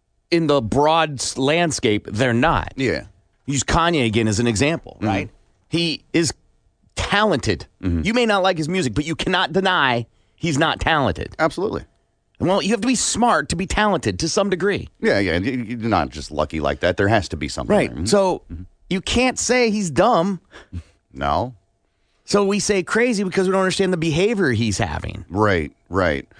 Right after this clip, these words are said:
Speaker 2: Or where he's coming from. I mean, there's a reason why he's acting and saying the things that he does.
Speaker 1: Right.
Speaker 2: Right? But we just don't get it because we're not on that level. So who's the crazy one here? Is it us or is it him?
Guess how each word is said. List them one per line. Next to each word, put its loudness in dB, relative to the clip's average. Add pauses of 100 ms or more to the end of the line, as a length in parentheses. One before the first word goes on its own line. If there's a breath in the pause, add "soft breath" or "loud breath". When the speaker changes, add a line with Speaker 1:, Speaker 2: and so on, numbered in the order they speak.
(100)
Speaker 2:
Or 4
where 4
he's 0
coming 0
from. -4 (300 soft breath)
I -4
mean, 2
there's 2
a 2
reason 2
why 2
he's -2
acting 0
and 0
saying 0
the -4
things -4
that -2
he -4
does. -4 (160)
Speaker 1:
Right. 0
Speaker 2:
Right? 0
But 0 (160 loud breath)
we 0
just -2
don't 2
get 0
it 0
because -2
we're 0
not 4
on 0
that -2
level. 2 (200 loud breath)
So 4
who's 2
the -8
crazy 0
one -2
here? -4
Is 0
it 2
us 0
or 2
is 0
it 2
him? -6